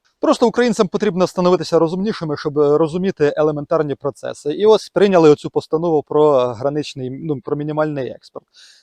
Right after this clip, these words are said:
Тепер, вочевидь, е, експортерам просто доведеться заключати контракти більш дов-, довгострокові,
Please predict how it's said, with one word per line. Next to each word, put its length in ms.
Тепер, 240
вочевидь, 520
е, 460
експортерам 600
просто 400
доведеться 540
заключати 460
контракти 500
більш 260
дов-, 200
довгострокові, 840